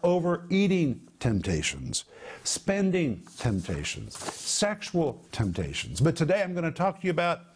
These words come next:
overeating temptations. And my friends, I have no judgment for you if this is a temptation you face in your life.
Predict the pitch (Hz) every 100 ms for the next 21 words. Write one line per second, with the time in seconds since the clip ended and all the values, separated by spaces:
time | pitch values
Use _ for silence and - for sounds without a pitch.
0 | - - - - - - 165 147 151 160
1 | 151 147 143 143 - _ _ - 143 139
2 | 135 127 120 - 123 120 113 131 123 139
3 | - 131 127 - 135 127 107 98 135 180
4 | 190 131 139 143 139 143 - 139 120 104
5 | 95 98 - - - _ 127 - 151 110
6 | 101 - 120 107 107 117 107 120 120 139
7 | 123 131 131 107 107 - - 123 120 107
8 | 101 82